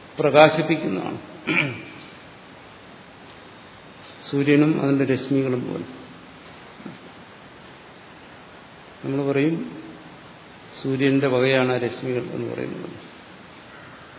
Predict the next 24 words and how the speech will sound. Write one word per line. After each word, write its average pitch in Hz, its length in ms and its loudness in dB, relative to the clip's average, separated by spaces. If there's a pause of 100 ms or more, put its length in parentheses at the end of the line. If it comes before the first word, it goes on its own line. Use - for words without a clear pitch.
(320)
വാസ്തവത്തിൽ 151 680 2
സൂര്യനിൽ 165 400 6
നിന്നും 165 240 6
വേറിട്ടൊരു 165 440 6
രശ്മിയില്ല, 170 460 0 (920)
അത് - 60 -10
സൂര്യൻ 165 400 2
തന്നെ. 160 180 4 (1400)
പക്ഷെ - 180 -8
നമ്മൾ 147 300 -2
ധരിക്കുന്നത് 160 480 4
എന്താണ്? 156 240 4
അങ്ങ് 131 180 0
ദൂരെ 139 260 4
നിൽക്കുന്നത് 120 460 0
സൂര്യൻ, 131 460 0 (840)
നമ്മുടെ 123 240 -2
മുമ്പിലിരിക്കുന്നത് 131 840 -2
അല്ലെങ്കിൽ 120 280 -2
നമ്മുടെ 123 240 -2
കണ്ണുകൊണ്ട് 127 440 -2
കാണുന്ന 120 360 0
ഇതൊക്കെ 120 320 -2
രശ്മികൾ. 110 480 -6